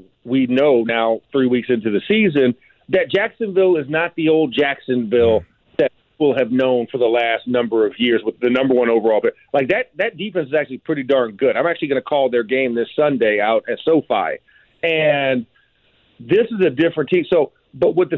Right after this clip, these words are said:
Steelers have done, what I've noticed with the offensive line, they've gotten progressively better. And we give them a bad rap because you look at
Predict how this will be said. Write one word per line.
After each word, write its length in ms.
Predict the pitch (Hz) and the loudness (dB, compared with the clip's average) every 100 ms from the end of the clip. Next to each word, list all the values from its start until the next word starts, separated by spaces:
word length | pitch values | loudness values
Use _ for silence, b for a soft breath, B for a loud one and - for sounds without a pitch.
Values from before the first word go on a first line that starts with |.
| - | -2
Steelers 260 | 220 226 180 | 2 4 4
have 140 | 143 | 0
done, 200 | 175 185 | 0 2
what 120 | 165 | 2
I've 100 | 143 | 0
noticed 300 | 151 185 185 | 2 0 0
with 80 | 180 | -2
the 120 | 165 | 2
offensive 440 | 156 156 165 147 131 | 2 0 -4 -6 -2
line, 160 | 143 - _ | -2 -2 _
they've 180 | 202 220 | -2 0
gotten 320 | 226 214 190 | -2 -4 -6
progressively 640 | 170 151 160 156 156 135 | -6 -2 -2 -2 -6 -4
better. 440 | 113 104 113 73 57 b b b - | -4 -2 -2 -4 -14 b b b -6
And 420 | 170 160 151 143 - _ | -2 -2 -2 -6 -12 _
we 180 | 147 226 | -4 -4
give 220 | 220 208 | -2 -2
them 100 | 185 | 0
a 60 | 170 | 0
bad 280 | 135 156 143 | 0 0 2
rap 240 | 143 139 | 0 0
because 260 | 139 143 123 | -4 -6 -6
you 100 | 123 | -2
look 180 | 156 | -2
at 80 | 143 | -2